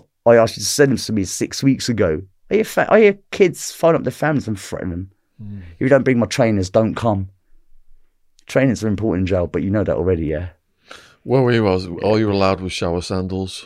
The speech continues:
Speaker 1: Yeah, yeah, so you have the best, who would have the best shower sandals?
Speaker 2: <laughs> Well, the diabetics had deck shoes.
Speaker 1: Yeah, yeah, yeah.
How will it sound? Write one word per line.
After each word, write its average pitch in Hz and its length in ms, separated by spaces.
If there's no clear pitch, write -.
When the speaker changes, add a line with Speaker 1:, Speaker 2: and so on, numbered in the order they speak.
Speaker 1:
Yeah, 143 120
yeah, 160 140
so 165 160
you 139 160
have 143 100
the 131 60
best, 123 400
who 160 240
would 175 120
have 165 120
the 147 80
best 147 400
shower 151 320
sandals? 110 520
Speaker 2:
<laughs> - 180
Well, 139 100
the 127 80
diabetics 170 580
had 131 200
deck 139 220
shoes. 143 600
Speaker 1:
Yeah, 170 120
yeah, 175 160
yeah. 165 200